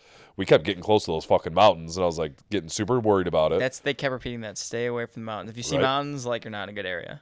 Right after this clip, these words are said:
Speaker 1: Yeah. And saw the farming areas and things like that. Got back, and then where my hotel was, it was another thirty-minute Uber ride to where the, uh, like,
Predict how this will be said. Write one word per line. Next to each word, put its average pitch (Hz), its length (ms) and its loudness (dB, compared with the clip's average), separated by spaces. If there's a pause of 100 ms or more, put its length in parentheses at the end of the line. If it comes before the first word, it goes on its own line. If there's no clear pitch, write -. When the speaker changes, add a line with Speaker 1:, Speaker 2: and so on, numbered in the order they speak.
Speaker 1:
Yeah. 98 300 2 (460)
And 92 440 2
saw 101 320 6
the 98 60 -2
farming 92 520 2
areas 90 720 2
and 78 100 -12
things 87 200 -6
like 95 140 -2
that. 71 360 -2
Got 98 260 2
back, 82 440 0 (320)
and 90 240 -6
then 90 400 -4
where 101 180 -2
my 101 140 2
hotel 107 500 4
was, 87 320 0
it 95 60 0
was 95 160 -4
another 92 420 0
thirty-minute 87 600 -4
Uber 98 260 -2
ride 76 360 0 (480)
to - 120 -8
where 87 200 -2
the, 78 240 -2 (240)
uh, 69 420 -2 (500)
like, 85 400 -4